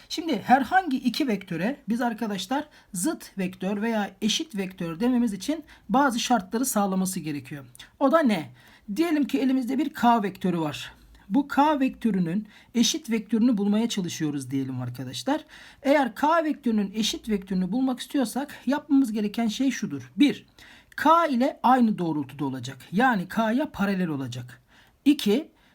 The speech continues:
K ile aynı yönü gösterecek. Üç, K ile aynı büyüklükte olacak. Yani buraya şöyle bir vektör çizip adına L dersem ben arkadaşlar, K vektörü ile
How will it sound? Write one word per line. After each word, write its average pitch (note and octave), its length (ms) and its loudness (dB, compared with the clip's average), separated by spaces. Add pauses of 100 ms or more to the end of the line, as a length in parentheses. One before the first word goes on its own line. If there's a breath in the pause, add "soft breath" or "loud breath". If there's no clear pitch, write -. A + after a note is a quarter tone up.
(200 soft breath)
K D4+ 340 6
ile C4+ 380 -2
aynı B3 400 6
yönü E3 320 0
gösterecek. C#3 680 -6 (760 soft breath)
Üç, F4+ 340 -2 (200)
K D#4 280 4
ile D4 300 -2
aynı A#3 380 4
büyüklükte - 460 -8
olacak. D3 420 -8 (220 loud breath)
Yani C4 320 4
buraya D4+ 240 2
şöyle D4 360 0
bir G#3 160 -2
vektör B3+ 360 0
çizip G3+ 360 -8
adına B3 240 2
L B3 360 2
dersem F3+ 460 0
ben G#3 200 -2 (100)
arkadaşlar, D#3+ 720 -6 (320 loud breath)
K D#4 320 4
vektörü A3 420 0
ile F#3 480 -2